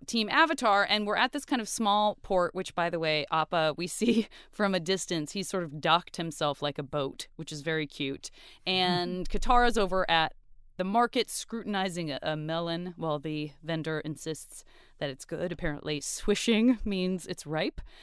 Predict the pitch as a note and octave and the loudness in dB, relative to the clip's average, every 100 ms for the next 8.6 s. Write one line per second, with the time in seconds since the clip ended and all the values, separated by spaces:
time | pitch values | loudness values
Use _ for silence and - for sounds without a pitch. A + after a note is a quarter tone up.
0 | - - G3 G3+ A3 A3+ G#3+ A3 - F4 | -20 -8 -4 -2 0 4 4 2 0 -6
1 | G#4 G4+ - F4 C#4 E4 F4 C#4+ C#4+ - | -4 -4 -2 -2 0 0 0 2 2 0
2 | C#4+ D4+ C#4+ C4+ C4 A3+ G#3 F3+ D#3+ D#3+ | -6 -2 -2 -4 -6 -2 -2 -4 -6 -4
3 | D#3 D#3 D3 D3+ C#3+ - - - C#3+ D#3 | -4 -4 -4 -4 -6 -10 -14 -8 -2 -2
4 | C#3+ C3+ - C#3+ B2+ B2+ - C3+ B2 - | -2 -4 -4 -4 -2 -4 -6 -10 -10 -8
5 | D3 C3 C#3 D3 C3 A#2+ - E3 - - | -4 -4 -6 -6 -6 -8 -6 -4 -4 -8
6 | - B3 F4 F4+ A#3+ B3 A3 B3+ B3+ B3+ | 0 6 6 6 4 4 2 0 0 2
7 | G3+ F3 F3 F#3 - G3+ F#3+ E3+ E3 - | 2 2 2 -2 0 2 2 2 2 0
8 | E3 D3 - F#3 D#3+ | -4 -4 -4 -4 -4